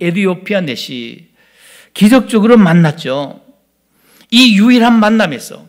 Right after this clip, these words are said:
기적적인 만남에서 빌립이 한 것은 오직 복음을 전했습니다. 복음 전하고 어떻게 했어요? 세례를 베풀었어요. "그를 다시 보지 못하니라." 그랬습니다. 빌립은 유일한 만남을 전도의 기회로 삼았습니다.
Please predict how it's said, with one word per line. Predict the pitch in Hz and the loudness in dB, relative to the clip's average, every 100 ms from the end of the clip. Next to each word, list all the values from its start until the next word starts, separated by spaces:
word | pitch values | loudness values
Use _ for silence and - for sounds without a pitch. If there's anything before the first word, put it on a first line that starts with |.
| - | -6
기적적인 | 190 247 262 220 | -2 -2 -2 -4
만남에서 | 233 240 233 185 160 143 226 220 220 - _ | -2 -2 -2 -2 -4 -6 -4 -4 -8 -20 _
빌립이 | 165 175 208 190 | -6 -4 -4 -4
한 | 190 196 | -6 -6
것은 | 151 160 135 - | -8 -12 -14 -4
오직 | 170 262 262 269 - _ _ _ _ | 0 2 0 -2 -6 _ _ _ _
복음을 | - 170 185 240 240 240 247 233 | 0 2 4 6 6 4 0 -4
전했습니다. | - 139 - - - - _ _ _ _ _ | -8 -8 -8 -12 -16 -20 _ _ _ _ _
복음 | 170 220 262 | 2 4 2
전하고 | 233 220 214 240 | 2 0 -2 -2
어떻게 | 185 214 | -6 -6
했어요? | 208 233 254 262 - _ | -6 -2 -2 -4 -14 _
세례를 | - - 214 214 254 | -20 -2 0 0 0
베풀었어요. | 247 - 147 117 - 120 - _ _ _ _ _ _ _ _ _ - | -4 -8 -12 -16 -16 -20 -20 _ _ _ _ _ _ _ _ _ 0
"그를 | 226 233 | 4 4
다시 | 220 196 202 202 202 208 202 | 4 0 0 0 0 -2 -4
보지 | 180 180 | -2 0
못하니라." | 180 160 160 156 143 139 135 | 0 0 -2 -6 -4 -2 -4
그랬습니다. | 127 110 - - - - _ - | -6 -12 -14 -18 -20 -20 _ -8
빌립은 | 156 170 175 170 175 - - _ - | -4 -2 -2 -2 -6 -12 -20 _ 0
유일한 | 196 240 233 240 | 4 4 4 4
만남을 | 220 202 190 165 202 208 - _ _ | 2 2 -2 -4 -6 -8 -12 _ _
전도의 | - 202 226 208 165 160 156 156 | -6 -4 -2 -4 -4 -4 -6 -8
기회로 | - 233 196 | -2 0 0
삼았습니다. | 170 - 175 - - - | -2 -6 -10 -12 -20 -20